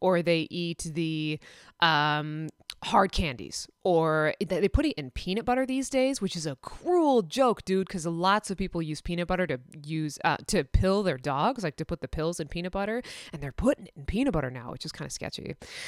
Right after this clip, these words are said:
So what happens is the dog's pancreas, it confuses xylitol with real sugar. So the pancreas doesn't know, um, that it's not real sugar.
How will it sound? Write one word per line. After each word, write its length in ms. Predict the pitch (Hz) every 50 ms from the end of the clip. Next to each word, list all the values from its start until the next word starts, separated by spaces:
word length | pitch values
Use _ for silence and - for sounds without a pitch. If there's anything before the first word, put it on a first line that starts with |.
| - - -
So 180 | - - 214
what 100 | 202 202
happens 380 | 196 214 247 269 269 262 226 190
is 320 | 202 185 175 170 165 165 - _
the 160 | 185 165 190
dog's 540 | 160 143 - 185 175 185 208 233 233 - -
pancreas, 720 | - - - 269 311 302 - 202 175 156 156 156 156 - -
it 180 | - 202 - _
confuses 1160 | - - 220 196 190 - - - - 208 202 220 240 269 294 302 - 294 269 262 226 196 175
xylitol 640 | 170 165 175 180 175 175 - - 165 156 151 156 147
with 140 | 151 151 156
real 300 | 131 147 151 147 143 143
sugar. 520 | - - - 143 - - - - - 135 - - -
So 160 | - - 185
the 80 | 170 160
pancreas 840 | - 220 269 302 285 277 240 190 180 170 170 - - - - - - - - _ _ 151
doesn't 380 | 151 202 196 180 208 214 202
know, 380 | 208 202 175 123 - - 135 - _ _ _ - - _ _ _ _ _ _
um, 320 | - - 160 156 147 143 143
that 160 | 160 156 -
it's 220 | - 160 - -
not 340 | 170 165 165 160 160 160 - -
real 300 | - 165 170 160 151 147
sugar. 480 | - - - 302 - 160 135 127 123